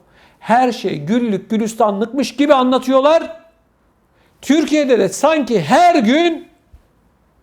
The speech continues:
değerli izleyicilerimiz, insanlara yapılmadık şey yok. Yapmayın, etmeyin diyorum. Seçim geliyor.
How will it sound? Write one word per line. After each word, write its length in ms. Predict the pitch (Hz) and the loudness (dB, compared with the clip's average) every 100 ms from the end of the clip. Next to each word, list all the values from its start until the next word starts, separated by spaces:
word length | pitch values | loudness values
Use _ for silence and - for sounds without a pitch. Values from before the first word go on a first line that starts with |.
| _ _ _ - | _ _ _ -2
değerli 300 | 196 214 214 | 0 0 -2
izleyicilerimiz, 840 | 190 196 180 175 196 269 226 - _ _ _ _ _ _ _ _ - | -2 -4 -4 -4 -2 -4 -6 -12 _ _ _ _ _ _ _ _ -4
insanlara 920 | 214 240 220 180 151 170 226 240 233 214 | -2 -2 -2 -4 -2 0 2 0 -4 -4
yapılmadık 500 | 240 - 220 185 180 | -4 -2 -6 -8 -10
şey 200 | - - | -12 -14
yok. 140 | - _ _ _ _ _ _ _ _ _ _ _ _ _ _ _ _ _ _ _ _ _ _ _ _ _ _ _ _ _ _ _ | -18 _ _ _ _ _ _ _ _ _ _ _ _ _ _ _ _ _ _ _ _ _ _ _ _ _ _ _ _ _ _ _
Yapmayın, 800 | 147 202 220 - 143 156 196 185 _ _ | 0 0 -2 -10 -8 -6 -6 -8 _ _
etmeyin 460 | - 175 - 147 135 | -8 -8 -8 -8 -6
diyorum. 460 | 123 120 160 175 - _ _ _ _ _ _ - | -4 -4 -6 -8 -18 _ _ _ _ _ _ -14
Seçim 460 | - 131 127 110 | -12 -10 -10 -6
geliyor. 420 | 123 156 185 175 | -6 -2 -2 -4